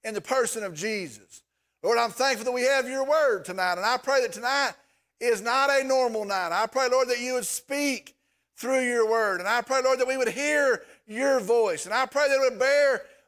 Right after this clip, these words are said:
much fruit, a great impact on this very night. Lord, I pray that you're known in this night.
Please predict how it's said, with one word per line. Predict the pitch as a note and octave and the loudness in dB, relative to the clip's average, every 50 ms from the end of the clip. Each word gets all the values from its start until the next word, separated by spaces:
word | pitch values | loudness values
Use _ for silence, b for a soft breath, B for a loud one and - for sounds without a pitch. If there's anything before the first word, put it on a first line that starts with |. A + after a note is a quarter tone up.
| B | B
much | F#3 A#3+ C#4+ C#4 - - | -4 -2 0 0 -2 -4
fruit, | - - C#4+ C4+ A#3+ A3 G#3 | -8 -4 -2 0 0 0 0
a | G3+ | -2
great | F3 A#3+ C4+ C4+ C4+ - - A#3+ D4 E4+ | 0 0 0 0 0 -2 -4 -2 -2 0
impact | F4 F4 A#3+ - - F#3+ D#3+ C#3+ C#3 D3+ G3 - - - - _ _ _ _ _ _ _ _ _ _ _ _ _ - | -2 -2 -4 -6 -4 -4 -2 -2 -2 -2 -4 -4 -8 -14 -20 _ _ _ _ _ _ _ _ _ _ _ _ _ -2
on | G3+ A3 A3 G#3+ G3 | 0 0 0 0 0
this | A3 A#3+ A3 - - | 0 0 0 0 0
very | F#3+ A3 A3 G#3 G3+ G3 | 0 0 0 2 0 0
night. | F#3+ G3+ G3 F3 D3+ C#3 | 0 0 -2 -2 -2 0
Lord, | D#3+ G3+ A3 A3 | 0 2 2 2
I | G#3+ G3+ | 2 0
pray | G3+ - B3 A#3+ | 0 0 2 2
that | A3 G#3 E3+ - | 2 0 -2 -4
you're | A#3+ A#3 A3 | -4 -4 -4
known | G#3 A3 A#3+ B3 B3+ B3+ A#3+ | -2 -2 0 0 0 -2 -4
in | A#3 A#3 | -4 -4
this | A3+ G#3 - B3 | -4 -4 -4 -6
night. | A#3+ A#3 A#3+ C#4 D#4 | -4 -4 -4 -4 -6